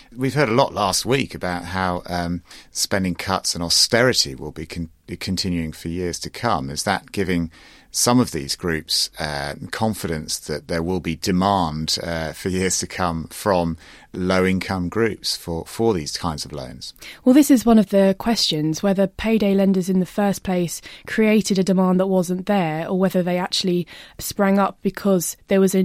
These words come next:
Speaker 2: need to serve this demand that wasn't being, um, addressed. It seems to gain mixed reviews. Some people suggest that actually payday lenders came to the market and c-, created a demand that wasn't there in the first place,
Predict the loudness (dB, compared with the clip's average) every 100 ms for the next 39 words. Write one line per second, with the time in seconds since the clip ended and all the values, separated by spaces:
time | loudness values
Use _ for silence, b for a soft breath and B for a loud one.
0 | 4 6 6 4 2 6 6 6 0 -4
1 | -2 -2 -2 0 0 0 0 0 0 2
2 | 0 -2 -2 0 2 2 2 2 0 -6
3 | -10 B B B -4 -2 6 6 8 4
4 | 6 6 8 6 4 2 4 4 4 2
5 | 4 4 2 0 0 0 -2 -4 -2 -2
6 | 2 0 2 2 2 4 2 0 0 0
7 | 0 0 0 0 -2 -4 -2 -2 -2 B
8 | B B -16 -14 -2 4 4 4 4 6
9 | 6 6 4 2 0 0 0 0 0 2
10 | 2 0 0 -2 -2 -4 -6 -6 -8